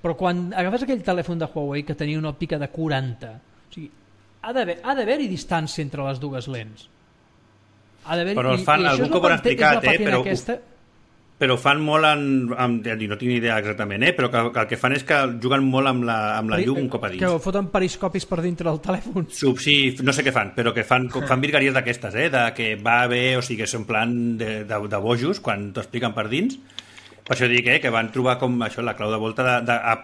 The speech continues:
Speaker 2: ob-, obtenir molta llum per la merda de la càmera, que és la, perquè la càmera d'un mòbil, l'objectiu és una merdeta.
Speaker 1: Sí, sí, sí, és una
Speaker 2: I, clar,
Speaker 1: merdeta.
Speaker 2: suposo que el fet de tenir molta llum et permet fer ja, pues, clar, moltes coses.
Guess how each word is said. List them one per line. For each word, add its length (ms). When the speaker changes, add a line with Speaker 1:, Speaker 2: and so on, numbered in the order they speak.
Speaker 2:
ob-, 180
obtenir 380
molta 400
llum 320
per 100
la 120
merda 240
de 60
la 120
càmera, 340
que 100
és 80
la, 180
perquè 280
la 140
càmera 180
d'un 160
mòbil, 340
l'objectiu 500
és 80
una 140
merdeta. 500
Speaker 1:
Sí, 80
sí, 160
sí, 120
és 60
una 60
Speaker 2:
I, 60
clar, 180
Speaker 1:
merdeta. 60
Speaker 2:
suposo 240
que 60
el 60
fet 120
de 60
tenir 180
molta 260
llum 180
et 120
permet 280
fer 180
ja, 180
pues, 120
clar, 160
moltes 240
coses. 280